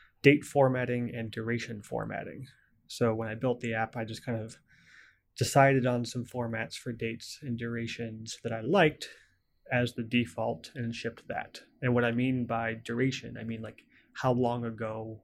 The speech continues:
was the date from the current date. So by default, um,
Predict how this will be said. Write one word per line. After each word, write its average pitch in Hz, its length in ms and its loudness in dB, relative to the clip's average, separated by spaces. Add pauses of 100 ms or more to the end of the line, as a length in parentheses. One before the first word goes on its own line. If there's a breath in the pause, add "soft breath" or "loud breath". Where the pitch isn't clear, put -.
was 113 400 0
the 113 360 -6 (360)
date 117 260 2
from 113 400 -6
the 113 80 -10
current 113 400 -10
date. - 340 -12 (680 loud breath)
So - 140 -2
by 113 180 6
default, 120 560 0 (1120 soft breath)
um, 113 280 2